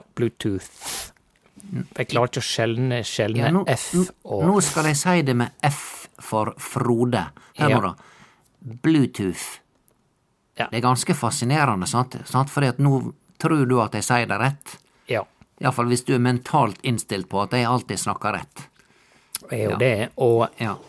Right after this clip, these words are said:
Speaker 1: dette er jo ingenting. Det er i forhold til hva et sånt meme jeg så på, eh, Facebook her en dag, eh,
Speaker 2: Ja.
Speaker 1: at det, alt etter hva ord du leser, så hører du to vidt forskjellige.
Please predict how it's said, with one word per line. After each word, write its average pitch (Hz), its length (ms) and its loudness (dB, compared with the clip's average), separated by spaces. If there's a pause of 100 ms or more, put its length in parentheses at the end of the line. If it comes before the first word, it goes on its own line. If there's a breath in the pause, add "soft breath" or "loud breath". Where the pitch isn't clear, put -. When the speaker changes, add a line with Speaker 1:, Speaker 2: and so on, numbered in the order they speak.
(200)
Speaker 1:
dette 131 300 0
er 139 80 4
jo 110 140 2
ingenting. 117 500 2
Det 131 120 2
er 127 40 4
i 107 40 2
forhold 110 360 0
til 107 100 -4
hva 107 340 2
et 98 80 -8
sånt 120 220 0
meme 117 920 2
jeg 101 160 -2
så 113 340 2 (120)
på, 92 280 -6
eh, 92 80 -6
Facebook - 580 -2
her 98 200 -6
en 98 140 -6
dag, 95 340 -8
eh, 98 160 -6 (260 soft breath)
Speaker 2:
Ja. 123 280 0 (120)
Speaker 1:
at 117 200 -4
det, 135 240 4 (600)
alt 147 320 2
etter 123 300 0
hva - 360 2
ord 127 360 2
du 101 120 2
leser, 113 540 2
så 113 180 0
hører 120 580 2
du 90 200 -4 (540)
to 131 260 0
vidt 117 440 -4
forskjellige. 95 960 -2